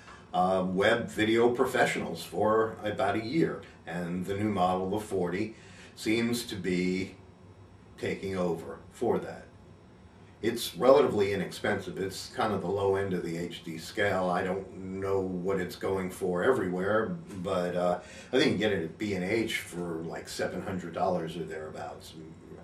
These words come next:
Um, fairly good price. So check into that,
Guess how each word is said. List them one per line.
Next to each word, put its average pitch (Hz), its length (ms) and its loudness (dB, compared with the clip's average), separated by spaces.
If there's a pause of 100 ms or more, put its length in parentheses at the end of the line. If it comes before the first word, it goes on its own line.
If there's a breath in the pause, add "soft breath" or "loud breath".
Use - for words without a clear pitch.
(140)
Um, - 440 -10 (640 loud breath)
fairly 131 320 6
good 98 180 -2
price. - 460 -4 (680 loud breath)
So 110 800 6
check - 240 2
into 107 300 0
that, 90 480 2